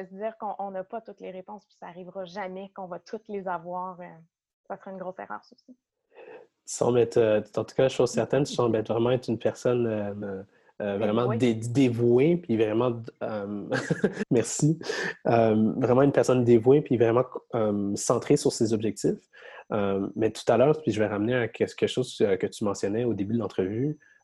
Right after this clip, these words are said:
Speaker 2: euh, t'as parlé d'équilibre, tu sais, parce qu'avec tes multiples intérêts, euh, t'es, euh, t'es, t'es, t'es, t'es assoiffé de comprendre puis d'apprendre des nouvelles choses. T'as parlé de, de lecture, t'as parlé de réno, <laughs> t'as parlé de, <laughs> de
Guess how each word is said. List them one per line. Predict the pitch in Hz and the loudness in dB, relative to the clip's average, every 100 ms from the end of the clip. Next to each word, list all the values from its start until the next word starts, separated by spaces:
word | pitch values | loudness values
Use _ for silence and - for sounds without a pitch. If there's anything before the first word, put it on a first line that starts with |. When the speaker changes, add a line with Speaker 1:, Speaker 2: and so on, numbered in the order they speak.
| 90 | -4
Speaker 2:
euh, | 95 | -2
t'as | 110 | -2
parlé | 110 104 | 0 0
d'équilibre, | 117 107 - 110 127 113 101 | 2 0 2 4 4 4 -4
tu | - 123 | -2 -2
sais, | |
parce | 107 101 - | -2 -6 -10
qu'avec | - 107 101 | -6 -4 -2
tes | - | -2
multiples | 104 110 131 135 127 120 120 - 139 131 123 | 0 4 8 8 6 4 -2 2 4 4 2
intérêts, | 113 110 104 120 135 - _ - - | 2 2 4 2 2 -2 _ -20 -4
euh, | 101 98 95 | 0 2 0
t'es, | 92 - 101 _ _ _ _ 104 | 0 -2 -4 _ _ _ _ -6
euh, | 101 | -4
t'es, | 98 - | -4 -6
t'es, | 98 107 98 | -4 -4 -4
t'es, | - 92 | -4 -4
t'es | 101 101 | -2 -2
assoiffé | 110 - 131 113 - 123 | -2 0 2 2 2 2
de | 113 | 2
comprendre | - 107 95 123 127 | 0 -2 0 0 0
puis | 120 | -2
d'apprendre | 104 95 113 110 | -6 -2 -2 0
des | 104 | 0
nouvelles | 101 98 | 0 0
choses. | 92 120 120 117 | 0 2 2 -2
T'as | - | -4
parlé | 98 104 | -4 -2
de, | 101 92 - _ | -4 -6 -8 _
de | 104 | -2
lecture, | 95 92 - 147 143 | 0 -2 6 6 6
t'as | 110 | 2
parlé | 110 110 | -2 0
de | 117 | 0
réno, | 117 104 120 110 139 156 - _ | 0 2 2 4 0 -2 -14 _
<laughs> | - 214 - | -14 -14 4
t'as | 247 - 233 - - | 4 8 6 6 0
parlé | 165 143 - 190 | 4 4 4 2
de, | 143 127 | 4 4
<laughs> | 135 - - 247 - | 2 -2 -10 -8 4
de | 208 - 403 - 196 - | 4 6 2 4 2 2